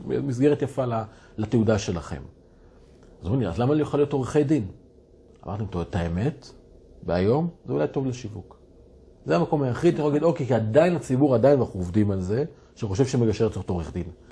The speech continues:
לאט לאט מבינים שזה ממש לא נכון, אפילו להפך. אבל אם את, את, את התעודה הזאת,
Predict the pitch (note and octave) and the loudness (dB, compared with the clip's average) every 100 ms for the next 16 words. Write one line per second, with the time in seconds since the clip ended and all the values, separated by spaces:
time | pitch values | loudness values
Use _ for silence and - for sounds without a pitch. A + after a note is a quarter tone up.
0 | - C3 - A2+ G#2 G2+ G#2 F2+ E2 D#2+ | -4 0 0 0 0 0 -2 -4 -6 -6
1 | D#2+ D#2 G2 G2+ - D3 F3+ - - - | -8 -6 -4 -4 -2 -4 -4 -14 -20 -20
2 | - - - G2 - F#2 F#2 F#2 C#3 C#3+ | -20 -20 -16 -12 -6 -4 -2 -2 0 -2
3 | - - - - - - C4+ G#3 G3 C3+ | -4 -20 -20 -20 -12 -4 0 0 0 2
4 | D3+ - C#3+ B2 - A2+ B2 C3 F#3 C#3+ | 2 4 2 2 -2 2 4 8 8 6
5 | C3+ | 2